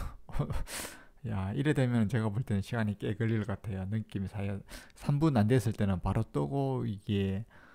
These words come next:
얼마, 얼마 안 됐었는데, 네.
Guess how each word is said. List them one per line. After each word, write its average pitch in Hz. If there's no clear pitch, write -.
얼마, 101
얼마 98
안 95
됐었는데, 95
네. 101